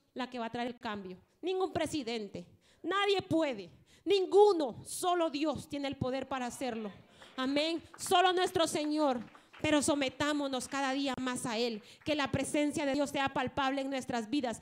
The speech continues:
Si vemos a un hermano que no viene a la iglesia, preocupémonos, no lo juzguemos, no lo critiquemos. Amados hermanos, tengamos compasión en nuestro corazón. Ya para terminar, yo lo voy a dejar con este versículo. Libro de Santiago, capítulo dos, versículo trece.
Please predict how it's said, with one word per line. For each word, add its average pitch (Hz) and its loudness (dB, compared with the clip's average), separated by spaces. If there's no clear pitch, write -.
Si 311 2
vemos 339 2
a 330 2
un 349 -2
hermano 330 0
que 320 -6
no 311 -2
viene 330 -2
a 330 -4
la 302 -6
iglesia, 302 -4
preocupémonos, 285 -2
no 285 -2
lo 311 0
juzguemos, 269 -2
no 269 -2
lo 294 0
critiquemos. 285 -6
Amados 311 2
hermanos, 294 -2
tengamos 294 -2
compasión 294 -2
en 330 -2
nuestro 311 -2
corazón. 262 -4
Ya 302 2
para 349 0
terminar, 311 0
yo 330 0
lo 302 2
voy 302 2
a 302 0
dejar 311 -2
con 277 0
este 285 0
versículo. 247 -2
Libro 240 0
de 269 0
Santiago, 233 -4
capítulo 240 -2
dos, 247 -2
versículo 240 -4
trece. 220 -6